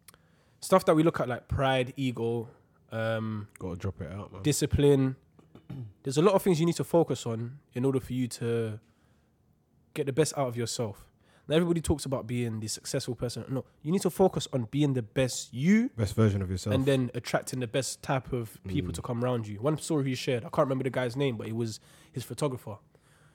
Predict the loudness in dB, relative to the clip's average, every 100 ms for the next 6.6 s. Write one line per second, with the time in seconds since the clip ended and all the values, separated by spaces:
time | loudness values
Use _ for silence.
0 | _ -6 -2 2 2 0 -2 0 0 0
1 | -4 -2 2 4 2 2 -6 -6 0 2
2 | 2 0 0 2 0 -2 -8 _ _ _
3 | _ _ _ _ _ _ -20 -20 _ _
4 | _ _ -20 _ -16 -6 4 6 6 2
5 | 4 4 4 -2 -8 -4 -4 -4 -4 0
6 | 0 0 -4 -6 -8 -10